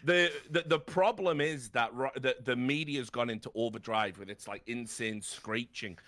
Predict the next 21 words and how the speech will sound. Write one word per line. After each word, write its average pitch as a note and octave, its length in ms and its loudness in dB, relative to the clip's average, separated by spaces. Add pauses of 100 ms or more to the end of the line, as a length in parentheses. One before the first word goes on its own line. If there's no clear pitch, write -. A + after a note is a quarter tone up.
(140)
And D#3 120 2
the F3 60 6
one A3 240 0
thing G3+ 300 -2
we C#3+ 100 -6
shouldn't D3 340 -8
want C3 260 0
to A2+ 60 -6
happen A#2 400 -4
is G2+ 140 -12
for G#2+ 120 -10
that A#2+ 260 -2
type A#2 320 -6
of G2+ 180 -14
discourse G#2 460 -8
to - 80 -16
become C#3 340 -8
the B2+ 80 -6
norm A#2 300 -2
in G#2 60 -4
esports, G#2 680 -8